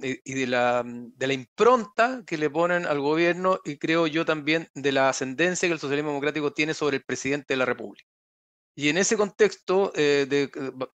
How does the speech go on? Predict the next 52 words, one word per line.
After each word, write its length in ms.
de 140
rebalanceo, 960
creo 160
que 120
había 180
una 140
tensión 340
permanente 560
entre 240
estas 300
dos 200
almas, 480
que 60
algunas 380
veces 300
es 60
más 240
pública 360
y 40
otras 200
veces 260
es 60
más 180
privada. 460
Y 40
ahora 220
se 180
ha 120
hecho 180
más 160
pública, 340
evidentemente, 600
a 20
propósito 460
de 80
lo 100
de 80
Venezuela, 580
y 80
ahora 220
último 460
respecto 420
del 160
tema 320
de 160
las 140
privatizaciones 960
eventuales 500
de 60
algunas 260
empresas 420
estratégicas. 540